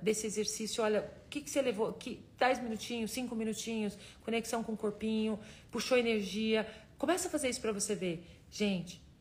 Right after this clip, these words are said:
tira a fome isso. Tira fome. E o que mais é possível? Que a gente pensa que é impossível, que se você permitir as possibilidades, vai atualizar uma nova realidade.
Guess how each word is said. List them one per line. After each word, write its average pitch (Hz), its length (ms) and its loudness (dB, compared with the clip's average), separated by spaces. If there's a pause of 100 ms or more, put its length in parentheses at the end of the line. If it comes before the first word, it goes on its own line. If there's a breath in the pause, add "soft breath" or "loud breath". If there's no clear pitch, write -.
tira 214 220 2
a - 20 2
fome 160 480 -2
isso. - 300 -16 (680)
Tira 247 460 2 (720)
fome. 214 360 12 (540)
E 214 80 -2
o - 20 -12
que 240 140 -8
mais 202 240 0
é - 60 -2
possível? - 420 -12 (220)
Que 202 100 -6
a - 20 -6
gente 185 200 -8
pensa - 420 -10
que 175 80 -8
é - 40 -6
impossível, 180 520 -10
que - 80 -16
se - 140 -14
você 180 260 -8
permitir 185 520 -8
as 180 100 -6
possibilidades, 180 680 -10
vai 170 160 -6
atualizar 180 420 -6
uma 196 160 -4
nova 202 380 -4
realidade. 214 580 -6